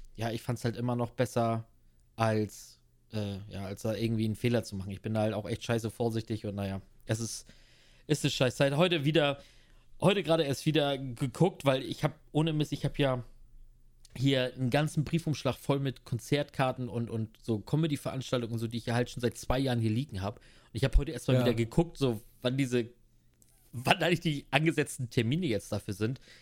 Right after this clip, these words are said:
Speaker 1: Und es ist, und es ist wirklich nicht gelogen. Und genau in dem Moment, wo ich nach der einen Veranstaltung geguckt hab, die übrigens jetzt erst in zweitausendzweiundzwanzig ist, im April zweitausendzweiundzwanzig,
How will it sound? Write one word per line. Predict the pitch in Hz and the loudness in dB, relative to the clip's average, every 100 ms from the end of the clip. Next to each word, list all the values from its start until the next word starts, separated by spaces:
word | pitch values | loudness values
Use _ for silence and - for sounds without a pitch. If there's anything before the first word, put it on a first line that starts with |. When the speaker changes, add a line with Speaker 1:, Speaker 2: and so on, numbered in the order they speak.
| - - | -20 -6
Speaker 1:
Und | 131 123 - - - | -4 -4 -6 -20 -6
es | 123 | -4
ist, | 123 - - | -4 -10 -2
und | 160 175 - - | 0 0 -12 -6
es | 123 | -6
ist | 123 | -2
wirklich | 143 135 | -2 0
nicht | 139 - | 0 2
gelogen. | 127 117 117 | 0 0 -2
Und | 110 | -2
genau | 113 131 | 0 -2
in | 123 110 | -2 2
dem | 160 190 | 2 2
Moment, | 180 131 117 | 0 -2 0
wo | 127 | -2
ich | 123 | 0
nach | 131 | 0
der | 123 - | 0 0
einen | 170 | -2
Veranstaltung | 160 139 143 139 127 | 0 -2 -2 -2 -2
geguckt | 110 - 170 - | -2 -2 -6 0
hab, | 110 143 - - | 0 -2 -8 -6
die | 123 | -4
übrigens | 120 117 110 | 0 0 -2
jetzt | - 113 - - | -2 -4 -4 -4
erst | 107 - | -6 -8
in | |
zweitausendzweiundzwanzig | - - 107 - 98 101 104 98 - 110 92 | -12 -4 -2 -2 -8 -6 -6 -4 -4 -6 -6
ist, | - - | -10 -4
im | 139 | -4
April | 147 - - 165 | -4 -4 0 0
zweitausendzweiundzwanzig, | 160 151 143 135 123 117 120 113 - 123 104 | 0 -2 0 0 -2 -2 -2 -2 -2 -4 -4